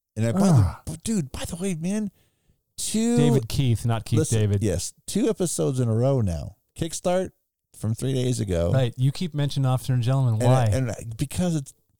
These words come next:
Speaker 1: because, dude, look, have, do I not have
Speaker 2: 'Cause
Speaker 1: Deborah Winger on the mind? I, I got Black Widow yesterday.
Speaker 2: Yeah, totally. Love lifts us up where we belong.
Speaker 1: Yeah. She's the best part of that, that movie anyway.
Speaker 2: Which one, Black Widow?
Speaker 1: Yeah.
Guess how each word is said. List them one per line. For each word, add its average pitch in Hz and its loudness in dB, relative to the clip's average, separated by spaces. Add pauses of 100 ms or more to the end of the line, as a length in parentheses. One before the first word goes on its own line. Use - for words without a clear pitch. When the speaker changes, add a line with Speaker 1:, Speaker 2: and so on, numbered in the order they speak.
(180)
Speaker 1:
because, 190 -2
dude, 185 -2
look, 214 -4 (280)
have, 143 -4
do 143 0
I 151 -2
not 160 -2
have 151 2
Speaker 2:
'Cause 123 4
Speaker 1:
Deborah 151 4
Winger 151 -2
on 156 0
the 151 -2
mind? 156 -2
I, 120 -2 (200)
I 131 -4
got 139 -2
Black 143 -2
Widow 156 2
yesterday. 92 -4 (100)
Speaker 2:
Yeah, 165 0
totally. 139 2 (100)
Love 120 2
lifts 120 0
us 117 -2
up 120 2
where 120 0
we 120 2
belong. 117 0 (300)
Speaker 1:
Yeah. 80 -4 (520)
She's 135 -6
the 120 -2
best 101 -2
part 87 -2
of 85 -4
that, 82 -6
that - -6
movie 82 -6
anyway. - -8
Speaker 2:
Which 117 -8
one, 110 -2
Black 104 -4
Widow? 123 -2
Speaker 1:
Yeah. 76 -4